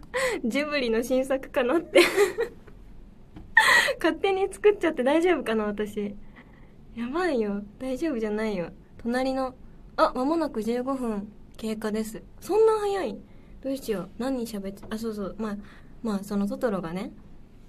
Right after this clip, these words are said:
トトロの、その、私もあんまり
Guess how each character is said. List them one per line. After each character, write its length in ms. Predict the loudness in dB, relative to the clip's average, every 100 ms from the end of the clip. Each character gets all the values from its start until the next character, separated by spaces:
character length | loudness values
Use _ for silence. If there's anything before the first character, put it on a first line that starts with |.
| -20 -20 -20 -18 -10
ト 100 | 0
ト 140 | 0
ロ 100 | 2
の、 320 | 0 0 -2 -8 -8
そ 60 | -4
の、 300 | 0 -2 -2
私 260 | -2 0 2
も 100 | 2
あ 80 |
ん 60 | 2
ま 100 | 2
り 200 | 0